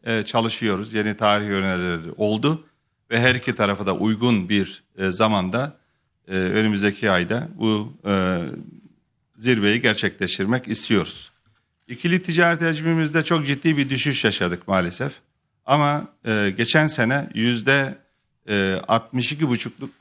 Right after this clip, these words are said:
oranında bir artış oldu. Yüzde altmış iki buçuk. Ve bu sene ilk dört aya baktığımız zaman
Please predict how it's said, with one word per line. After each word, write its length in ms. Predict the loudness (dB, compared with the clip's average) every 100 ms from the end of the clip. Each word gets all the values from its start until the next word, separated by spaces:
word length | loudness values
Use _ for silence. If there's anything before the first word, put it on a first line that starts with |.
| _
oranında 840 | 0 2 2 2 0 0 0 -4 -8
bir 200 | -2 -2 0
artış 380 | -2 -2 -6 -6
oldu. 220 | -8 -12 _ _
Yüzde 240 | -8 0 0
altmış 300 | 0 -6 -10
iki 140 | -10
buçuk. 220 | -12 -14 _ _ _ _ _ _ _ _ _ _ _ _ _
Ve 320 | 2 2 0 -4
bu 140 | 0
sene 380 | 2 2 0 -2 -14 _ _ _
ilk 280 | -2 -2 0
dört 200 | 0 2
aya 220 | 2 2
baktığımız 460 | 0 -2 -4 -2 2
zaman 380 | 2 2 0